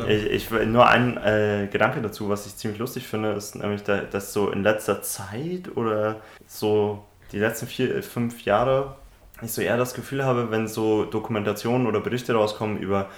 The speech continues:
Speaker 2: ja, Jeff Bezos, der Chef von Amazon oder sowas, oder Mark Zuckerberg und da kommen auch Filme dazu raus und sowas,
Speaker 1: Mhm.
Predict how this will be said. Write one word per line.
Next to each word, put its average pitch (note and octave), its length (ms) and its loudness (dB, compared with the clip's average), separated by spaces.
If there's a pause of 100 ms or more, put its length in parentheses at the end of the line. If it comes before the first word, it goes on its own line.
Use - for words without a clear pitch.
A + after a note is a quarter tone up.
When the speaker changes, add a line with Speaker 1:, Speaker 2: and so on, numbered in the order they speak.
(200)
Speaker 2:
ja, G2+ 220 10
Jeff G#2 280 2
Bezos, G#2+ 320 2
der G2+ 120 0
Chef - 180 -4
von G#2 160 -2
Amazon G#2+ 500 2
oder F#2+ 260 0
sowas, G2+ 280 0
oder F#2 180 0
Mark F#2+ 220 -2
Zuckerberg G#2 600 0
und F#2+ 160 -2
da F#2+ 100 0
kommen G2+ 280 -2
auch - 160 -2
Filme B2 340 2
dazu G#2+ 380 2
raus G2+ 260 4
und F#2+ 120 -6
sowas, G#2 400 -2
Speaker 1:
Mhm. B2+ 180 -4